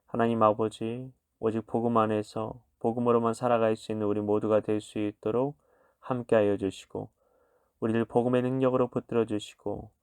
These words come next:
복음의 더 깊은 뜻과 의미를 깨달아 오직 복음 위에서 우리의 삶을 영광스럽게 세워나갈 수 있는 우리가 되게 하소서. 이를 위해 오늘도 말씀, 암송, 기도, 암송, 찬양 가운데 나아가오니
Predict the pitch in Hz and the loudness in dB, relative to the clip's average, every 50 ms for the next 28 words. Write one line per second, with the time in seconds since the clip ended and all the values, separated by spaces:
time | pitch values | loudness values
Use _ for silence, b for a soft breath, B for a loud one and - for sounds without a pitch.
0 | _ _ _ _ _ _ _ - 101 98 101 101 101 - 110 107 110 113 117 117 | _ _ _ _ _ _ _ 0 2 2 2 0 0 2 2 0 0 0 -2 -6
1 | - _ - 117 113 113 - - 120 - _ _ - 120 113 107 104 104 104 107 | -6 _ -6 -6 -6 -6 -6 -6 -6 -6 _ _ 4 4 6 6 4 2 0 -2
2 | 104 104 101 _ - 107 - 104 101 104 101 101 - _ _ _ _ _ _ _ | -4 -4 -4 _ -4 -4 -2 -2 -4 -4 -4 -6 -12 _ _ _ _ _ _ _
3 | _ _ - 117 123 127 135 127 - _ - 135 131 139 143 139 139 131 127 123 | _ _ 0 0 2 4 2 0 0 _ 2 2 4 4 2 2 2 2 2 2
4 | 120 - - 123 117 113 113 113 - - 123 120 120 117 110 107 110 113 123 127 | 0 0 0 0 2 2 0 0 -2 -2 -4 -2 0 0 2 4 4 2 4 4
5 | 127 127 127 127 123 - - 127 120 - _ _ 113 110 110 - - - 127 123 | 2 2 2 0 -6 -6 -2 -2 -2 -2 _ _ 2 2 2 2 -2 -4 -2 0
6 | 120 113 110 110 107 107 - - - 107 101 95 95 95 92 92 92 101 107 104 | 2 2 4 4 2 2 0 -2 -4 -4 -2 -2 -2 -2 -2 -2 -2 -2 2 2
7 | 101 98 - 107 104 - 104 98 98 - - 107 98 - - - - _ _ _ | 2 2 0 -4 -4 -2 -2 -2 -4 -6 -10 -12 -12 -10 -14 -14 -14 _ _ _
8 | _ _ _ _ _ _ _ _ _ _ _ _ _ 131 120 120 123 123 120 117 | _ _ _ _ _ _ _ _ _ _ _ _ _ 0 2 2 4 6 6 6
9 | 117 117 117 117 117 113 110 110 110 - - - 117 113 110 - 120 113 107 110 | 4 4 0 0 2 2 4 2 2 0 -2 -2 -2 -2 -2 -4 -6 -4 -2 2
10 | 110 107 104 104 107 117 110 110 - - 117 110 107 107 104 101 101 101 101 98 | 2 4 4 2 0 -2 -4 -4 -4 -6 -6 -4 -4 -2 0 0 0 0 0 -2
11 | 98 95 98 95 98 98 101 101 101 101 101 104 113 131 151 | -2 0 2 2 2 2 2 0 0 0 -2 -4 -4 -6 -6